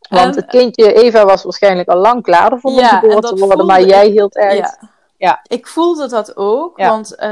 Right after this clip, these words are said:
Speaker 2: een week daarvoor he-, ben ik 's nachts een keer wakker geworden. En toen had ik echt,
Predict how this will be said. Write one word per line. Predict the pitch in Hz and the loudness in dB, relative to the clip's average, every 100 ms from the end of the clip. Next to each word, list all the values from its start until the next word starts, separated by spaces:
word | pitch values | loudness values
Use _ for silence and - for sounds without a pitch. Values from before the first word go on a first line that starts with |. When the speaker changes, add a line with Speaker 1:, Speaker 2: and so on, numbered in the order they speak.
| 202 | -10
Speaker 2:
een | - 214 | -12 -12
week | 208 240 247 - | -4 -4 -6 -8
daarvoor | 208 202 208 226 254 254 | -8 -8 -4 -2 -2 -4
he-, | - 214 | -12 -8
ben | 214 208 | -8 -8
ik | 196 | -14
's | - | -14
nachts | 233 269 240 | -10 -10 -10
een | 220 | -14
keer | 208 185 170 | -10 -10 -4
wakker | 190 - 302 | -4 -4 -14
geworden. | 285 269 277 269 262 254 262 _ _ _ _ _ _ _ | -10 -6 -2 -2 -4 -6 -8 _ _ _ _ _ _ _
En | 226 220 | -10 -10
toen | 220 220 | -10 -8
had | 226 208 | -6 -6
ik | 196 - | -8 -4
echt, | 233 254 - - | -2 -2 -8 -20